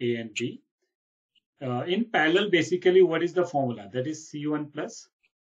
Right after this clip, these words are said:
C two. C one is two and C two is three. Three plus two, that will be five microfarad. The total capacity of three combination across the A B terminal, that is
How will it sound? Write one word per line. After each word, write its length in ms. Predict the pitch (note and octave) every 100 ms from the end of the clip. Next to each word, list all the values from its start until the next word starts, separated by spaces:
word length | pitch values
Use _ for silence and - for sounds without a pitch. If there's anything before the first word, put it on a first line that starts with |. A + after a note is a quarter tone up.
| _
C 320 | _ - D#3+ C3+
two. 220 | A2 F#2 - _ _ _
C 340 | - - F3 F#3+
one 220 | G3+ F#3+
is 460 | D#3+ F3+ - - - _ _ _ _ _
two 340 | D#3 D3+ D#3+ F3
and 200 | E3 D#3
C 240 | D#3 C#3+ C3+
two 160 | C#3
is 220 | B2+ A#2 -
three. 480 | - B2 A2+ B2+ - _ _ _ _ _
Three 200 | - G3
plus 340 | A3 F#3 E3+ -
two, 240 | D#3+ E3
that 240 | D3 C#3 C3
will 140 | C3
be 160 | C3 C3+
five 480 | - B2+ A#2 D3+ - - _ _ _ _ _ _ _ _ _ A#2+
microfarad. 1600 | A#2+ B2+ B2+ B2+ C#3 - - - - - _ - - C3+ B2+ - - - - -
The 120 | - C3
total 360 | F3+ G3 C4 C4
capacity 720 | F#3+ D#3 F#3 F3 - A#2+ A#2+ _ _
of 180 | E3+ F3 -
three 200 | - A3+
combination 580 | - D#3+ D3+ D3 D3 D#3+
across 460 | C#3+ - E3 E3+
the 100 | -
A 260 | D3+ C3+ D#3
B 300 | C#3 B2+ C#3 _ _ _
terminal, 540 | D3+ D3 D#3 D3+ B2+ B2+
that 160 | C#3 C3
is 320 | D3+ -